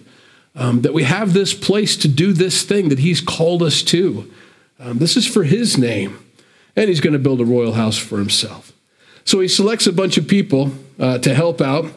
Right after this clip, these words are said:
Um, uh, they're gonna carry, they're gonna do different works, assigning them their tasks. And he writes a letter. And we've read this letter before, or a version of it anyway, in First Kings chapter five, verse one. Remember, we're hearing the same thing again, pretty much.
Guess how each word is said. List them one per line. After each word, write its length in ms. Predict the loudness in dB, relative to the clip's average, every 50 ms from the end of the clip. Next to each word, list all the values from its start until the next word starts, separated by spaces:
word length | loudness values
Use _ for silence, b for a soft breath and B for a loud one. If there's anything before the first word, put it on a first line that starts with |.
| b b b b b b b b
Um, 520 | -2 0 0 2 2 0 0 -2 -6 -12 -16 _ _ _ -20 _ -16
uh, 260 | -14 -12 -8 -6 -4 -2
they're 160 | 0 2 2
gonna 180 | 2 0 0
carry, 400 | -2 0 0 0 2 2 0 0
they're 100 | 0 0
gonna 140 | 2 2 0
do 160 | 2 2 2
different 320 | 2 2 0 0 0 0 2
works, 240 | 0 0 0 0 0
assigning 400 | 0 2 2 2 2 2 2 2
them 120 | 2 2
their 120 | 2 0
tasks. 540 | -2 0 0 0 0 0 0 0 0 0 2
And 200 | 0 0 0 B B B B B B B B B B
he 100 | 2 2
writes 260 | 2 2 2 2 2
a 60 | 2
letter. 340 | 2 2 2 0 -2 -4 -4 -8 -14 -20 _ _ _ _ _ _ _ _ _ _ _ _ _ _
And 140 | 2 4 4
we've 140 | 4 4 2
read 160 | 2 2 2
this 200 | 0 0 2 2
letter 180 | 2 2 2 2
before, 500 | 2 0 0 0 0 2 2 2 2 2
or 80 | 2 0
a 160 | 0 0 0
version 400 | 2 2 2 2 2 2 2 0
of 120 | 2 2
it 40 | 2
anyway, 260 | 2 2 2 2 2
in 80 | 2 0
First 380 | 0 0 0 0 0 -2 -2 0
Kings 260 | 2 2 2 0 0
chapter 320 | 0 -2 -2 0 0 -2
five, 320 | 0 0 0 0 0 0 2
verse 300 | 0 0 0 -2 -2 -2
one. 240 | 0 2 2 2
Remember, 240 | 2 2 2 2 2
we're 100 | 2 2
hearing 220 | 2 2 2 2 2
the 60 | 0
same 280 | 2 2 2 2 2
thing 220 | 2 2 2 2 2
again, 260 | 2 0 0 0 0
pretty 240 | 0 0 2 2 2
much. 320 | 2 0 0 -2 -4 B